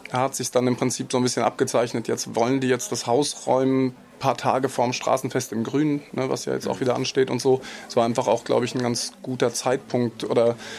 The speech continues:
genau eigentlich aus-, eingangs war ja, es gab die Wahl hier, es war die Gemeinderatswahl und wir haben da hier einen, ein Anti-Wahl-Lokal aufgemacht sozusagen und haben hier so ein bisschen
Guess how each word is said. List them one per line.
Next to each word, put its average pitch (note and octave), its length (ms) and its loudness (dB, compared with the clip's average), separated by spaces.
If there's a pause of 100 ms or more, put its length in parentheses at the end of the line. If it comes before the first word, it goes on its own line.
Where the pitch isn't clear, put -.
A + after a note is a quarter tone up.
(320)
genau C3 340 4
eigentlich B2+ 380 0
aus-, C3 240 4 (100)
eingangs D#3 500 2
war C3+ 220 6
ja, C3+ 220 4
es - 180 -2
gab C3 200 0
die B2 140 2
Wahl A#2+ 220 4
hier, A2 240 2
es A2 160 -4
war G#2+ 80 2
die A2+ 160 -4
Gemeinderatswahl A2 800 0
und A2 240 -6
wir A2+ 80 2
haben A2 100 0
da A#2+ 120 0
hier A#2+ 200 0
einen, A#2+ 300 -4 (640)
ein A#2 400 -2 (680)
Anti-Wahl-Lokal A#2+ 1000 0
aufgemacht B2 560 -2
sozusagen C3+ 560 -2
und B2 100 -8
haben A#2+ 120 -2
hier A#2+ 100 -4
so A#2+ 80 -6
ein A#2 60 -4
bisschen A#2+ 360 -4